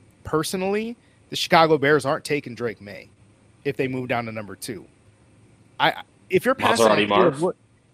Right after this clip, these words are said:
Speaker 1: to, to, yes. So, so to me, I'm thinking to myself,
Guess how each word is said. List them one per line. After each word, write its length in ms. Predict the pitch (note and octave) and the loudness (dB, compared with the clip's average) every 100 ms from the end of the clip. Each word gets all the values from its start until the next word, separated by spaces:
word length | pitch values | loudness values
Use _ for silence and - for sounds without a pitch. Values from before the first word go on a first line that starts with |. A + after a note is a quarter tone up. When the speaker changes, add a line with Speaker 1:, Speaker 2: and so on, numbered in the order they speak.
| - | -2
Speaker 1:
to, 120 | G3 - _ | -2 -2 _
to, 140 | - - - | -2 -2 -4
yes. 560 | B2 B2+ - - - _ _ | -6 -6 -6 -14 -16 _ _
So, 160 | - F#3+ | 0 2
so 140 | G3 | 0
to 160 | F3+ F#3 | -2 -2
me, 320 | A3 C#4+ C4+ | -2 -2 -2
I'm 160 | - A#3+ | 0 0
thinking 220 | F4 G#3+ | 0 -2
to 60 | C#3 | -2
myself, 640 | C#3 G3+ - A2+ A2 | -2 -2 -4 -6 -8